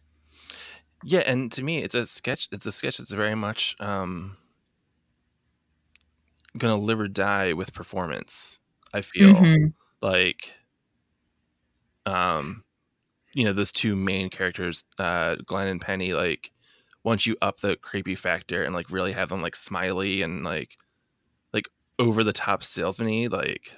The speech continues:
Speaker 2: Yeah.
Speaker 1: that's part of,
Speaker 2: <laughs>
Speaker 1: that's definitely half of the key to the sh-, to the sketch for me, I feel.
Speaker 2: Yeah. And it was, like, it's always been,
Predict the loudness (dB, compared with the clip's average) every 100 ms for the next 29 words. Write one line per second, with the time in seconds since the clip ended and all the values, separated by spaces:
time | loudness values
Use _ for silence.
0 | _ _ _ _ _ _ _ -6 0 4
1 | 6 6 4 2 2 2 4 4 4 4
2 | 2 2 0 0 -2 -2 -8 -8 -6 -6
3 | -4 -4 -6 -8 _ -6 -2 -2 -2 -6
4 | -6 -8 -8 -8 -8 -6 -6 -6 -12 _
5 | _ _ _ _ _ 2 4 8 8 6
6 | 4 0 _ _ 6 6 6 6 6 6
7 | 6 6 4 4 2 4 6 6 4 4
8 | 4 4